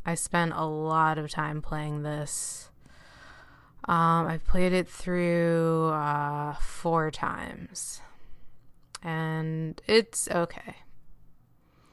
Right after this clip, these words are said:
I wouldn't really recommend it, actually, right off the bat.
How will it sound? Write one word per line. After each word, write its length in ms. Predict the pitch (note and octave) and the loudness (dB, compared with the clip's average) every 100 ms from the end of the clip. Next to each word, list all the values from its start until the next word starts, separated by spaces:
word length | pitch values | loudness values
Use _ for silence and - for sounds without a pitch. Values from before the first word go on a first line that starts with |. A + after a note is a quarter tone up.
| - - - - | -20 -20 -20 0
I 100 | - | 8
wouldn't 280 | A#3+ C4 A#3+ | 10 10 8
really 240 | G3 G3 F3+ | 4 6 6
recommend 500 | E3+ - D#3 D3 D3 | 4 2 -6 -6 -8
it, 140 | D3+ | -8
actually, 480 | D#3+ D#3 - D#3 D3+ | -6 -6 -8 -10 -6
right 160 | E3 E3 | -2 -2
off 220 | D#3+ - | -2 -6
the 40 | |
bat. 280 | E3 - - | -10 -8 -8